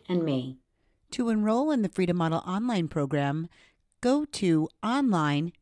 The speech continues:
dot the freedom model dot org or click on the link.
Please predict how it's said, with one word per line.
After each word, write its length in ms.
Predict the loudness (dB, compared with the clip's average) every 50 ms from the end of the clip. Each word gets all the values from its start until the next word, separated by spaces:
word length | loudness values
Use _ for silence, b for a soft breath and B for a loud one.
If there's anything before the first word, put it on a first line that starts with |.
| _
dot 320 | -2 2 4 4 4 2 0
the 220 | 0 0 0 0 0
freedom 400 | 0 -2 -2 -2 0 0 0 0
model 320 | 2 0 0 0 0 -2
dot 380 | -2 -2 0 0 2 0 0 -2
org 380 | -2 0 2 4 4 2 0 -2
or 120 | -6 -6 -6
click 260 | -6 -6 -6 -4 -2
on 140 | -2 0 0
the 80 | 0
link. 480 | 0 0 -2 -2 -2 -6 -8 -14 -18 -20